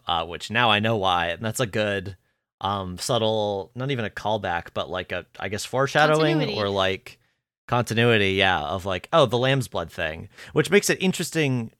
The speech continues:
Speaker 1: Like, Dean doesn't know that in the dream, which, like, he doesn't, wait,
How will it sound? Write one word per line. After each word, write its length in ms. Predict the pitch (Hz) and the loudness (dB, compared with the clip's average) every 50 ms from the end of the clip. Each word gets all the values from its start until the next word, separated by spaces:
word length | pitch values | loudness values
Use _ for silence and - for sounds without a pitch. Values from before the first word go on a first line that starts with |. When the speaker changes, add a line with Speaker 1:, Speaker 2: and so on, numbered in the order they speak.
| _ - | _ -2
Speaker 1:
Like, 300 | 131 120 104 107 113 104 | -2 -2 0 -2 -2 0
Dean 240 | 143 160 165 165 | 4 6 6 8
doesn't 260 | 147 151 135 131 127 117 | 8 8 8 8 6 6
know 180 | 113 117 123 120 | 6 6 6 6
that 160 | 113 104 98 | 6 4 4
in 100 | 92 95 | 2 0
the 80 | 95 | -2
dream, 640 | 90 95 90 92 107 104 95 92 87 85 85 90 - - | -4 -4 -2 0 0 0 0 -2 -2 -4 -6 -10 -12 -8
which, 260 | - 117 113 - - - | -2 -2 0 0 0 0
like, 160 | 117 110 - | 0 -2 0
he 100 | - - | 0 2
doesn't, 380 | 147 135 - 120 104 107 - - - _ _ _ _ | 2 2 2 0 -4 -4 -8 -10 -12 _ _ _ _
wait, 380 | - 185 202 156 117 104 - | 4 6 6 6 6 2 -2